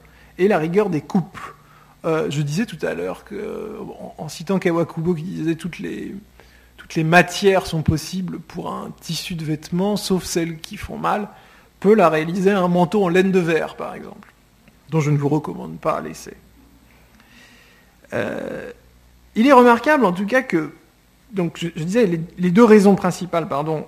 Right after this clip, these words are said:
de, de la contrainte ou de la douleur que peut, euh, provoquer le port de ces vêtements sont la rigidité des matières et la rigueur des coupes.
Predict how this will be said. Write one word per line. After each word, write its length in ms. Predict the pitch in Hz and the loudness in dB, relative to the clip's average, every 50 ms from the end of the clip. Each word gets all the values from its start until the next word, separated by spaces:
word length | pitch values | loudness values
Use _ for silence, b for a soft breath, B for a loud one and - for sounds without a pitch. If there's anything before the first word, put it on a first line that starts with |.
| - | -12
de, 680 | - 175 165 151 143 139 - - - - - - - - | -10 -8 -8 -8 -8 -10 -12 -12 -14 -14 -14 -16 -16 -18
de 180 | - - - 76 | -18 -16 -14 -12
la 420 | 73 73 71 73 - - - - - - | -12 -10 -10 -10 -12 -12 -14 -16 -6 4
contrainte 600 | - 196 190 - - - 269 277 220 175 - - | 8 8 8 8 8 8 8 8 8 6 4 0
ou 40 | 165 | -6
de 100 | 151 151 | -6 -4
la 420 | 151 147 147 73 73 55 - - - | -4 -4 -6 -6 -8 -8 -8 -10 -10
douleur 540 | - - 170 139 160 196 196 196 202 185 - | -10 -8 -4 -2 0 4 4 4 2 2 -2
que 100 | - 170 | -6 -8
peut, 440 | 156 - 170 160 160 156 147 - - | -8 -6 -8 -6 -6 -6 -6 -8 -8
euh, 180 | 147 147 - - | -10 -10 -10 -12
provoquer 520 | - - - 165 160 170 170 160 - 185 | -10 -6 -4 -4 -2 -2 -4 -4 -4 -4
le 100 | 175 156 | -4 -4
port 240 | 151 - 208 214 185 | -4 0 0 0 0
de 120 | 156 156 | 0 -4
ces 160 | 147 - 160 151 | -8 -8 -8 -8
vêtements 280 | 156 170 190 240 254 | -8 -8 -4 -4 -4
sont 140 | 240 - 170 | -4 -2 0
la 140 | 151 143 143 | 0 0 0
rigidité 500 | 143 180 202 202 208 196 196 185 180 165 | 2 0 0 0 0 -2 -2 -2 -4 -4
des 140 | 156 156 147 | -4 -4 -4
matières 400 | 156 160 160 - - 269 262 202 | -4 -6 -6 -6 -6 -4 -4 -2
et 40 | |
la 100 | 160 151 | -2 -2
rigueur 280 | 147 160 185 202 226 208 | -4 -4 -4 -2 -4 -4
des 120 | 175 - | -4 -6
coupes. 260 | - - - 180 - | -10 -12 -18 -20 -20